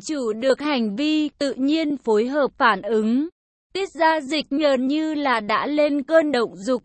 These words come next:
với kinh nghiệm xa trường, Điền Gia Lượng biết đã đến lúc hành động rồi, ông ta dang rộng ra hai bắp đùi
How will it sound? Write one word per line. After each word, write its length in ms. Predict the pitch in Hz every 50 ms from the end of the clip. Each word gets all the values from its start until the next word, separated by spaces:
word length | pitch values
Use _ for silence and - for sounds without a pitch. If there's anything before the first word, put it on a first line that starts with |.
| _ _
với 320 | - 202 254 247 240 269 269 -
kinh 240 | 311 330 302 311 311
nghiệm 180 | 302 302 247 -
xa 320 | - - - - 294 302 294 -
trường, 480 | - 311 285 262 247 233 226 208 190 175
Điền 420 | - 226 226 269 254 226 220 214 190 285
Gia 180 | 302 320 320
Lượng 360 | 320 320 370 339 269 196 247
biết 220 | 302 370 415 415 -
đã 200 | 277 262 226 -
đến 240 | 247 269 262 254 254
lúc 300 | 277 302 349 403 - -
hành 340 | 330 339 349 302 262 240
động 160 | 240 262 247 -
rồi, 540 | 165 190 185 254 240 233 220 214 214 190 185 -
ông 240 | 294 339 330 330
ta 240 | - 330 320 320 320
dang 380 | 294 254 330 330 285 - 214 220
rộng 280 | 196 254 254 - 226
ra 300 | 214 240 330 339 339 339
hai 240 | 311 302 320 320 311
bắp 300 | 254 254 320 349 359 -
đùi 260 | 277 294 285 240 214